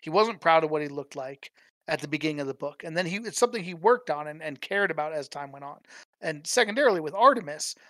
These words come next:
that, like, her character in the Oasis was not supposed to be that, like, she wasn't, like, the supermodel type. Like, she looked more like a normal person in the Oasis than a lot of people.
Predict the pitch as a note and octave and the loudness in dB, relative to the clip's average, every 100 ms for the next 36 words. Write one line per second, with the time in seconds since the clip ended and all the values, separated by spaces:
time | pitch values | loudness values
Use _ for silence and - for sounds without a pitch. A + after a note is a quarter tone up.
0 | _ - F#3 E3 D3+ - - _ _ - | _ -8 2 2 2 -2 -20 _ _ 6
1 | B3 - - B3+ B3+ A#3+ G3+ G3+ F#3+ E3 | 6 4 6 6 6 0 -2 0 0 0
2 | F3 D4+ - D3 - D3+ D3+ D#3+ E3 _ | 0 -2 -2 -4 -6 -8 0 0 0 _
3 | - D#3 E3 D3+ - D3 C#3 A#2+ D3 D3+ | -10 -4 -4 -4 -8 -10 -10 0 4 4
4 | - _ _ _ _ _ - D#3+ - F3+ | 2 _ _ _ _ _ -2 0 0 4
5 | G3 E3+ E3 E3 - D#3 - F#3 E3+ D#3+ | 4 4 2 0 2 -4 -2 -2 0 2
6 | D#3 D3+ D3+ - D#3 D3+ - D3 - D#3 | 2 2 0 0 0 -2 -6 -6 -6 -4
7 | D#3+ E3 - - _ F3+ G3+ B3 A3 F#3 | -4 -4 -12 -18 _ 2 6 6 6 2
8 | F3 D#3+ E3+ F3+ E3 - E3 D#3+ E3 D#3 | 2 2 2 4 0 -2 -2 -2 -6 -6
9 | D3 D3+ D#3 D#3 D3 D3+ D3 D3+ G#3+ G#3 | -4 -2 -4 -4 -8 -10 -6 -6 -6 -8
10 | A#3+ B3+ C4+ | -6 -6 -6